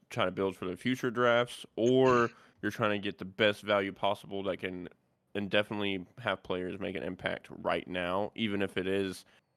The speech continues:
in the third round. Um, you gotta have the best value available. Um, so with the sixty-seventh over,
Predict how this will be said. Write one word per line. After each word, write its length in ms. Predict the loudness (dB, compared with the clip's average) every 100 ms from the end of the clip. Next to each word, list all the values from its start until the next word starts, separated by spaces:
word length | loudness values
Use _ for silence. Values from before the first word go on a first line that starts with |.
| _ _ -6
in 80 |
the 100 | -4
third 320 | -2 2 2 0
round. 600 | 0 2 2 0 -6 -12 _ _ _ -8
Um, 200 | -4 -4
you 80 | 0
gotta 180 | 2 2
have 160 | -2 -4
the 60 |
best 240 | -4 -6 -4
value 280 | -4 -4
available. 580 | -6 -4 -4 -2 -4 -6 _ _ _ _ -6 0
Um, 320 | 2 0 -2
so 100 | -2
with 140 | -2
the 60 | -4
sixty-seventh 640 | -4 -2 -4 0 0 0
over, 260 | 0 0